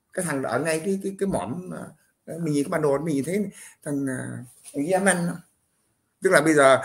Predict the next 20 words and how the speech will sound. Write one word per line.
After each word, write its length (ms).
mà 260
cái, 160
cái, 140
cái, 160
cái, 140
cái 100
liên, 400
cái, 160
cái, 200
cái, 220
à, 480
cái, 160
cái, 140
cái, 100
cái, 160
cái 120
liên 280
minh 220
đó 280
này, 120